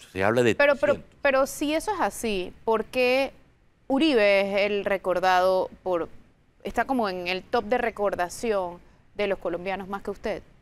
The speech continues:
Speaker 2: ¿Es por tiempos?
Speaker 1: Puede ser. Lo, lo que pasa es que, claro, yo ya salí de la presidencia. Lo, lo importante, yo creo que cada uno hizo un gobierno totalmente distinto, cada uno estuvimos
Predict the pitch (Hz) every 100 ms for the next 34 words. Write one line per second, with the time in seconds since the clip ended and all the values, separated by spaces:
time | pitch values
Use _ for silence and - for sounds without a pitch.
0 | _ 196 - 233 220 277 285 285 359 -
1 | - _ _ _ _ _ _ _ 139 165
2 | 156 107 87 87 87 101 104 147 - 98
3 | 120 120 87 101 117 123 123 120 87 87
4 | 90 98 95 135 - 90 - 80 85 78
5 | 80 95 98 131 131 - _ _ _ 95
6 | 110 113 123 117 117 117 117 113 110 113
7 | 107 107 107 110 92 82 90 98 95 107
8 | 85 - 82 101 95 90 95 98 101 -
9 | 82 82 98 -